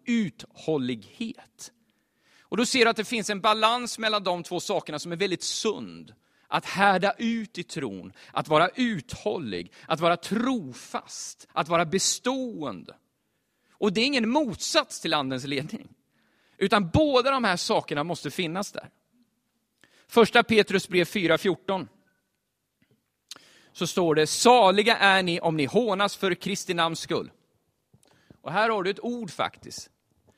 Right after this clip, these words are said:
"Ty härlighetens ande, Guds ande vilar över er." Vilken ande är det? Vilken ande har du fått? Du har fått härlighetens ande.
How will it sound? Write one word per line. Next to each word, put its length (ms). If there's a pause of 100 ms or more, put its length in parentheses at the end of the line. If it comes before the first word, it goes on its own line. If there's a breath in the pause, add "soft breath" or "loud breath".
(140)
"Ty 160
härlighetens 880 (100)
ande, 720 (880)
Guds 380
ande 420
vilar 380
över 200
er." 180 (760)
Vilken 220
ande 260
är 200
det? 140 (800)
Vilken 220
ande 220
har 100
du 140
fått? 500 (1080)
Du 80
har 80
fått 200
härlighetens 1040
ande. 440